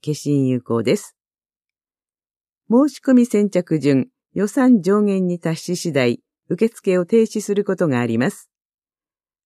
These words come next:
受付終了時は、市ホームページなどで公表します。申し込み、問い合わせ先は、緑と環境課、環境政策係です。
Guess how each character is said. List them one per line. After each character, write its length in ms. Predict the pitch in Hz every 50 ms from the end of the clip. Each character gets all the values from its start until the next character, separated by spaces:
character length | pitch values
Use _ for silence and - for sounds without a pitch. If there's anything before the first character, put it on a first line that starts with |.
| _
受 260 | - 202 202 - 240
付 260 | 240 - - - - 208
終 260 | - 220 214 214 202
了 220 | 208 208 196 190
時 120 | 143 139 135
は、 200 | 131 127 139 - _ _ _
市 220 | - - 170 165
ホ 180 | 143 196 233 269
ー 20 |
ム 140 | 277 285 262
ペ 180 | - 262 262 247
ー 60 | 208
ジ 120 | 208 202
な 140 | 202 202 208
ど 100 | 180 147
で 140 | 123 117 117
公 140 | - - 131
表 280 | 131 127 - 117 117
し 140 | 127 - 113
ま 140 | 110 117 196
す。 200 | - - - _ _ _ _ _ _ _ _ _ _ _ _ _ _ _ _ _ _ _ _ _ _ -
申 180 | 190 190 185
し 120 | 196 - - -
込 80 | 147 151
み、 200 | 147 - - - -
問 180 | 214 220 226
い 60 | 220 208
合 60 | 190
わ 80 | 190 180
せ 100 | - 185
先 320 | - 175 165 - - 147
は、 220 | 135 131 139 143 _ _ _ _ _ _ _ _ _ _ _ _ _ _ _ _
緑 420 | 226 277 269 254 254 220 170 139 -
と 100 | 123 127
環 240 | - 160 147 147
境 300 | 143 - - 135 131 123
課、 240 | - - 123 - - _ _ _ _ _ -
環 160 | 196 220 240
境 200 | 240 - 214 196
政 320 | 202 196 - 185 170 175 170
策 260 | - 170 - 156 147
係 380 | 143 160 156 - 117 113 113 110
で 160 | - 127 180
す。 180 | - - _